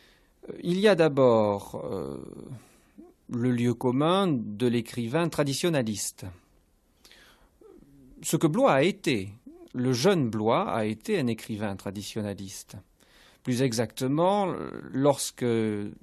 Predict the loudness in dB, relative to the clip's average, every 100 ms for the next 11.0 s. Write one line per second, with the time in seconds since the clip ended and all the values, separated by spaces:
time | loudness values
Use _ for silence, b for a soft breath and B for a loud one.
0 | -20 _ -20 -6 -2 -2 -2 0 0 0
1 | -4 -2 -2 -2 -2 -2 -2 -2 -2 -2
2 | -2 -2 -2 -2 -2 -6 -10 -8 -4 -4
3 | -2 -2 -2 -4 -6 -4 -6 -4 -2 -2
4 | -4 -4 -2 -2 -2 -4 -2 -4 -4 -4
5 | -4 -4 -8 -10 -10 -10 -8 -8 -8 -10
6 | -10 -6 -6 -4 -6 -6 -10 -12 -12 -16
7 | -20 _ -8 -8 -8 _ B B B B
8 | B B 0 4 4 4 2 -2 -4 -2
9 | 0 4 4 2 -2 -8 -4 -4 -4 0
10 | 2 4 6 6 4 -2 -8 -6 -6 -8